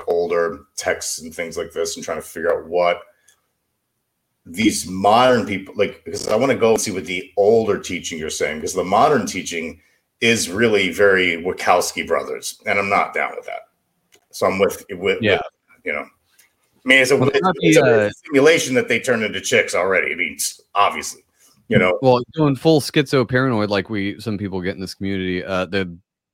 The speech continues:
Speaker 2: the Matrix could have been by design, uh,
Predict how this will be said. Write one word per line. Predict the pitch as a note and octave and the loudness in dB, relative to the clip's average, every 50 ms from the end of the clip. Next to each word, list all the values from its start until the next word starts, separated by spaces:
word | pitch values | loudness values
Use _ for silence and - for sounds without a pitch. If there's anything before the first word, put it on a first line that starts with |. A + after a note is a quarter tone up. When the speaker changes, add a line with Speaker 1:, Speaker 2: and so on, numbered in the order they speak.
| _ _ - | _ _ -6
Speaker 2:
the | G#2+ G2+ | -4 -2
Matrix | G#2 G#2+ G#2+ - A2+ F#2 - - | 0 -2 -2 -2 -6 -6 -8 -10
could | - - A#2+ | -4 -2 -2
have | A2 G#2 F2+ | -2 0 -2
been | G#2 G2+ F#2+ F#2 E2+ | -2 -2 -2 -4 -2
by | F2 F#2+ F#2+ F#2 | 0 0 0 0
design, | F2+ E2 D#2 F#2+ F#2+ G2 G2 G2 F#2 F#2 F#2+ - _ _ _ _ _ | -2 -4 -4 -2 -2 -2 -2 -2 -2 -4 -6 -8 _ _ _ _ _
uh, | F#2 F#2 F2+ F2 E2+ E2+ E2+ E2 E2 E2+ | -6 -4 -4 -2 -4 -4 -4 -4 -4 -6